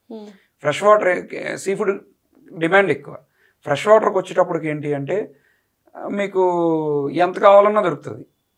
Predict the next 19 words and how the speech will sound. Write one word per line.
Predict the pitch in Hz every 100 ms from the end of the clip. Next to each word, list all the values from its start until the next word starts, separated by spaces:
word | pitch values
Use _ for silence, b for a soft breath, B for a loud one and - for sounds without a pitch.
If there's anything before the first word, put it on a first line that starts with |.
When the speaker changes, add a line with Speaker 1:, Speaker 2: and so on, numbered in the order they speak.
| -
Speaker 1:
Hmm. | 226 214 _ _ -
Speaker 2:
ఉమ్, | 139 123 113 - -
ఎన్ని | 160
వేల | 156 151 180
టన్నులైనా | 190 190 190 185
ఉంటాయి. | 135 - - _ -
Speaker 1:
కాస్ట్ | 214 233 -
వైజ్ | 262 262 262
కూడా | 254 262 302
చాలా | 294 226 240
Speaker 2:
కాస్ట్ | 233
Speaker 1:
రీజనబుల్‌గా, | 226 240 147 156 254 233 185 190
Speaker 2:
వైజ్ | 277 277
చాలా | 156 147
Speaker 1:
అఫోర్డబుల్ | 160 180 190
Speaker 2:
రీజనబుల్ | 165 160 165 165
Speaker 1:
అనమాట. | 143
Speaker 2:
ప్రోటీన్స్. | 135 156 180 - - _
Speaker 1:
Hmm. | 233 220